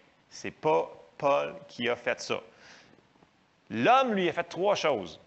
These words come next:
Ok, regardez bien. Si on retourne dans nos passages, là, vous, vous allez voir, là, il a, premièrement,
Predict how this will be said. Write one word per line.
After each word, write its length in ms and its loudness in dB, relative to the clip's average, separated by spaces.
Ok, 140 -12
regardez 420 2
bien. 220 0
Si 120 -8
on 60 0
retourne 380 -6
dans 60 -2
nos 80 -2
passages, 560 2
là, 120 0
vous, 260 -4
vous 600 -12
allez 140 -2
voir, 220 2
là, 240 -4
il 300 -2
a, 100 2
premièrement, 640 -2